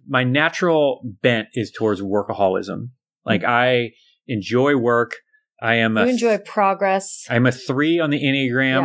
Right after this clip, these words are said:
Speaker 2: Yeah.
Speaker 1: which means I love checking things off. I love achievement. I get my self-worth out of achievement or when
Speaker 2: No.
Speaker 1: I'm not healthy.
Speaker 2: There's
Speaker 1: Like
Speaker 2: kind of this joke that I'll walk around the house and go, "Huh,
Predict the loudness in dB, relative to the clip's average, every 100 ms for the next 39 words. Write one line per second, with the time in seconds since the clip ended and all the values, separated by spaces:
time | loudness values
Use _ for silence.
0 | -4 -4 -4 -2 0 0 0 0 0 -2
1 | -4 -4 -2 0 0 2 2 2 2 0
2 | 0 -2 0 2 4 4 4 2 2 0
3 | -2 -4 -2 -2 -4 -6 0 0 0 0
4 | 0 0 -2 -2 -2 0 -4 -6 _ _
5 | _ -2 0 0 -4 -4 0 2 2 2
6 | 0 2 0 0 -4 -12 -2 0 2 2
7 | 2 2 2 2 0 -2 0 2 2 0
8 | 2 2 2 2 2 4 2 2 2 0
9 | 0 0 0 0 0 2 2 2 2 2